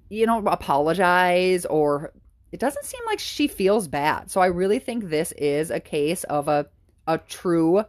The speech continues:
narcissistic sociopath. Um, you know, whatever. I'm not a doctor by any means, but I would say that that is what she might be.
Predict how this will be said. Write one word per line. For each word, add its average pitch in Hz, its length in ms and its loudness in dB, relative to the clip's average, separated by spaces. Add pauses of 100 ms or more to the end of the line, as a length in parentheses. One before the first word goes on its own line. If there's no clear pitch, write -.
(320)
narcissistic 156 1120 -4 (640)
sociopath. 247 880 0 (560)
Um, 143 580 -8 (640)
you 170 120 -6
know, 156 320 -4 (100)
whatever. 147 540 -4
I'm 139 140 -8
not 135 380 -6 (1400)
a 143 80 -2
doctor 170 580 0
by 175 160 2
any 180 180 0
means, 185 280 2
but 143 260 0
I 294 340 4
would 359 160 2
say 311 320 4
that 285 140 0
that 208 240 4
is 170 320 -4
what 147 260 0
she 147 200 -4
might 139 240 -2
be. 113 200 -2